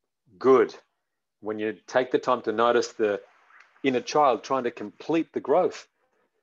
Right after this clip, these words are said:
that's a love moment. The validation of that is, it's,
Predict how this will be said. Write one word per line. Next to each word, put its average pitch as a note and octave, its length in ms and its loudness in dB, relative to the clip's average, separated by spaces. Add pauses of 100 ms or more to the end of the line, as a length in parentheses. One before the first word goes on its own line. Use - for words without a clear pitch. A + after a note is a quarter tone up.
(380)
that's D#3 220 -2
a D#3 40 0
love D#3 300 0
moment. C#3+ 340 -4
The A#2+ 80 -6
validation D#3 640 2
of G#2+ 180 -6
that G2+ 300 -2
is, A2+ 300 -8 (4000)
it's, - 400 -8